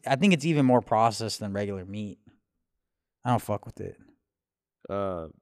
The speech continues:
Speaker 2: yeah.
Speaker 1: I get, I get if people wanna do it for moral, they, they don't wanna fucking eat an animal that was living. I get that. But if you're doing it for health reasons, it's not healthier to eat a processed fake turkey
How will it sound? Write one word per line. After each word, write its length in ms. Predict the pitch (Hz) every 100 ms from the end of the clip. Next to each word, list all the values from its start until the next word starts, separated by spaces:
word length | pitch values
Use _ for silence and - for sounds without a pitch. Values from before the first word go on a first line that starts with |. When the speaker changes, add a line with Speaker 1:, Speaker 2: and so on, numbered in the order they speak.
| _ _ _ _
Speaker 2:
yeah. 260 | 95 104 104
Speaker 1:
I 60 | 147
get, 220 | 185 139
I 100 | 156
get 220 | 156 196
if 140 | 190
people 240 | 180 170 156
wanna 220 | 151 139
do 180 | 127 135
it 80 | 127
for 120 | 120
moral, 560 | 110 110 123 120 117 113
they, 240 | 113 107
they 100 | 113
don't 100 | 113
wanna 140 | 113
fucking 520 | 104 113 113 117 107 -
eat 200 | 123 117
an 60 | 113
animal 520 | 110 113 120 120 120
that 120 | 110
was 160 | 107 -
living. 320 | 120 117 120 - - _ -
I 120 | 151
get 220 | 165 147
that. 340 | - 110 107 - _ _ _
But 180 | 127 127
if 140 | 131
you're 80 | 160
doing 160 | 185 233
it 40 |
for 100 | 165
health 280 | 139 165 170
reasons, 420 | 190 190 180 185 - _
it's 100 | -
not 160 | 330 175
healthier 380 | 185 180 156 139
to 60 |
eat 340 | 131 143 135 - _
a 400 | 139 131 123 120 - _ _
processed 680 | - 165 151 165 139 - - _ _ _ _ _ _ -
fake 400 | 175 160 - - _ _
turkey 640 | - 170 160 127 123 113